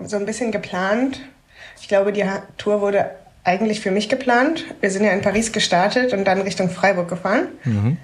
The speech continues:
Speaker 1: Ähm, die letzte Etappe hat leider gefehlt, von Frankreich nach Freiburg rein. Ähm, aber so war es auch okay, weil von der letzten Zielankunft hatte ich ja nur eine Stunde nach Hause. Ähm, deshalb war ich schon am,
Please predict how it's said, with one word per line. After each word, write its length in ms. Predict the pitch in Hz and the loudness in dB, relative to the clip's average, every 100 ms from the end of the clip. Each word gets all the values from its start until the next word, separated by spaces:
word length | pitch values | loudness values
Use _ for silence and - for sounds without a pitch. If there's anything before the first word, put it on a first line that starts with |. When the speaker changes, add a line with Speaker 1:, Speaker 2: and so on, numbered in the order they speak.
| - | 0
Speaker 1:
Ähm, 640 | 214 214 208 202 196 - 180 | 4 6 4 0 -4 -6 -6
die 160 | 202 | 0
letzte 260 | 202 226 226 | 2 2 0
Etappe 240 | 226 226 | 2 2
hat 80 | 202 | 2
leider 220 | 190 180 | 2 0
gefehlt, 420 | 185 - 196 262 | -2 -2 0 0
von 420 | 262 - 202 190 185 - - - | -2 0 0 0 -4 -14 -20 -20
Frankreich 500 | - 190 185 180 175 | -2 -2 2 0 0
nach 140 | 170 170 | -4 -2
Freiburg 440 | - 180 180 - | 0 0 0 2
rein. 260 | 180 214 - - - - - - | 2 2 -4 -14 -16 -16 -16 0
Ähm, 440 | 214 220 214 214 - | 4 4 4 0 0
aber 540 | 196 202 202 196 190 180 | 2 4 4 4 2 0
so 180 | 196 | 0
war 80 | 190 | 0
es 100 | 185 | 0
auch 140 | 196 175 | -2 -2
okay, 460 | 165 185 220 294 190 | -2 0 2 0 2
weil 300 | 190 185 190 | 4 4 4
von 240 | 196 190 | 2 2
der 120 | 190 | 2
letzten 500 | 185 185 - - 180 | 2 0 -4 -2 -2
Zielankunft 540 | 175 208 175 180 175 - | 2 2 2 0 -4 -2
hatte 120 | 160 | -2
ich 60 | 190 | 0
ja 80 | |
nur 100 | 170 | 2
eine 100 | 170 | 2
Stunde 300 | 170 185 202 | 0 0 0
nach 180 | 156 160 | -2 0
Hause. 460 | 170 190 165 240 262 - - - - - | 0 0 0 0 -2 -10 -10 -12 -16 0
Ähm, 600 | 202 202 196 190 185 170 - - _ _ _ _ - | 2 2 2 0 0 -2 -6 -18 _ _ _ _ -6
deshalb 320 | 185 214 240 220 | 0 4 4 4
war 100 | 226 | 2
ich 60 | |
schon 120 | 226 | 2
am, 140 | 202 | 0